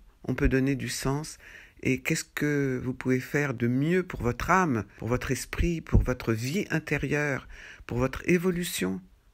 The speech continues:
grâce, entre guillemets, si vous me permettez de le dire ainsi, grâce à la situation que nous avons. Sur un chemin initiatique, ça s'appelle une épreuve, et c'est toujours un test pour, euh, le guerrier pacifique que nous devons être, de réussir à gagner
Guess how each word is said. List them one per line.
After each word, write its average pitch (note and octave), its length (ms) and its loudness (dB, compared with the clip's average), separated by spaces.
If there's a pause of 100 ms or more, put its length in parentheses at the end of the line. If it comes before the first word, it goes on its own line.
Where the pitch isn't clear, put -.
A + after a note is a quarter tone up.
(160)
grâce, E3+ 680 0
entre B2 260 -2
guillemets, A#2 460 -2
si - 160 -10
vous A2 100 -2
me A2 80 -2
permettez A2+ 460 -2
de A2 80 0
le G#2 100 0
dire A2 220 -2
ainsi, A#2+ 440 -4 (540)
grâce D3 260 0
à - 40 4
la A#2 100 4
situation - 800 -4 (180)
que B2 120 -2
nous B2 200 0
avons. A2 320 -4 (180)
Sur - 200 -2
un A#2 80 2
chemin B2+ 340 2
initiatique, A#2+ 580 -2
ça - 120 -6
s'appelle B2 340 -4
une A#2 140 0
épreuve, C3+ 560 -2 (420)
et B2+ 80 -2
c'est A#2+ 200 -2
toujours A#2 360 -2
un A2 80 0
test C#3 400 -2
pour, G#2+ 260 -4
euh, G2 140 -2 (240)
le A#2+ 180 0
guerrier B2+ 400 0
pacifique - 720 -2
que - 120 -2
nous A#2+ 140 0
devons A#2 320 0
être, B2 360 -2 (500)
de A#2+ 100 0
réussir A#2+ 560 -2
à A#2 60 0
gagner A2+ 480 0